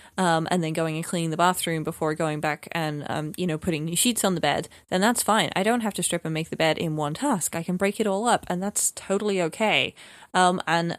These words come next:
I find that not saying that I have to be super efficient when I'm trying to get all these little things done is good. But at the same time, I much prefer to, you know, be, uh, relatively efficient and get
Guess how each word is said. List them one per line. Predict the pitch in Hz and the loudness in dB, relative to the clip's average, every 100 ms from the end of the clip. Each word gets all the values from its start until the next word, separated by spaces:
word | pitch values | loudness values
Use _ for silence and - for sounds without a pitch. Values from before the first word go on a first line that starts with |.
| - | -6
I | 175 | -4
find | - 226 220 | 0 2 2
that | - - | 0 -2
not | 175 175 170 - - | 0 2 0 0 -2
saying | - 165 160 | 0 0 0
that | 156 156 | 0 0
I | |
have | 156 160 | 0 -4
to | - | -6
be | 160 | -4
super | - 165 156 | -2 -2 -4
efficient | 156 165 160 170 - | -6 -6 -8 -10 -4
when | 165 160 | -2 -2
I'm | 156 | -4
trying | 160 160 160 | -6 -4 -4
to | |
get | 165 156 | -2 -2
all | 156 | -2
these | 151 151 | -4 -6
little | 156 160 | -6 -6
things | 151 - 156 | -8 -8 -4
done | 160 180 | 0 0
is | 156 - | 0 -2
good. | 170 226 262 - - - - | 0 0 -2 -14 -20 -4 2
But | 185 | 4
at | 180 | 4
the | 160 | 2
same | - 214 240 | 2 4 4
time, | 240 262 262 254 | 2 0 2 2
I | - 180 | 0 0
much | 170 185 247 - | 2 2 0 -2
prefer | 185 - 180 180 180 - - - _ | -6 0 2 4 2 0 -12 -20 _
to, | - 220 190 170 175 _ _ - | 0 4 4 4 0 _ _ -2
you | 190 | 0
know, | 170 165 - _ | 0 -2 -8 _
be, | 202 180 170 170 - _ _ - | 2 4 4 0 -6 _ _ 4
uh, | 180 165 - - - | 4 4 0 -10 -4
relatively | 180 180 202 180 175 175 147 | 4 6 6 4 0 0 0
efficient | - 170 170 - | 0 -2 -2 -4
and | 170 156 | -6 2
get | 175 | 2